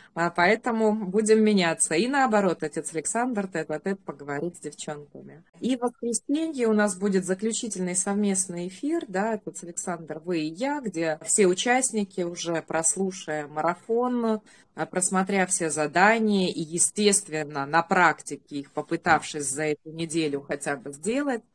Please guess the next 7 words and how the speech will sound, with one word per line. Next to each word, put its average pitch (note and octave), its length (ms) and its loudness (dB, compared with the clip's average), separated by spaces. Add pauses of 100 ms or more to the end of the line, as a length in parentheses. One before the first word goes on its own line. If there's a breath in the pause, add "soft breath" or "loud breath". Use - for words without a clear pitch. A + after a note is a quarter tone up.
смогут G3+ 460 0
задать F#3 480 2 (120)
оставшиеся E3+ 760 -2
вопросы, E3+ 500 -4
которые, D#3+ 580 -8 (440)
которые A3 380 2
останутся. D3+ 720 -4